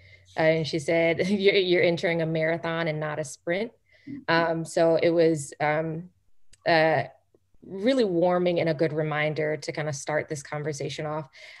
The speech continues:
Um, and I think some of the, the pieces later in the conversation that you were speaking to around, um,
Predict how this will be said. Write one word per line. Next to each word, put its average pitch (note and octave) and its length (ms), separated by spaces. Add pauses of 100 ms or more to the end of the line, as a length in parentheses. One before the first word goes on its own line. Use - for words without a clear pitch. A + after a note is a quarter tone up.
(100)
Um, F3 380
and G3+ 100
I F#3+ 80
think G#3 340
some G3+ 320
of F#3 280
the, E3 560 (100)
the F#3+ 80
pieces F#3 460
later D#3+ 260
in D#3+ 100
the D#3 60
conversation D3+ 760
that D3+ 180
you D#3 80
were D#3 80
speaking D#3+ 400
to D#3+ 180
around, D3+ 640 (400)
um, D3 420